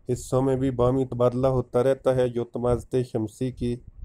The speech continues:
सतह ज़मीन पर तकसीम का बायस बनता है।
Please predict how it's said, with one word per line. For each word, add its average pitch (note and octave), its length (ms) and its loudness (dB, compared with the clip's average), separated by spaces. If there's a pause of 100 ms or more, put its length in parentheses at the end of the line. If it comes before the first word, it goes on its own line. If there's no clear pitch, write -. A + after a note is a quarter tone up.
(300)
सतह C3+ 380 0
ज़मीन A#2+ 300 0
पर B2+ 180 0
तकसीम A#2 480 -4
का C3 140 -2
बायस A#2 420 -2
बनता G#2+ 380 -2
है। G#2 260 -2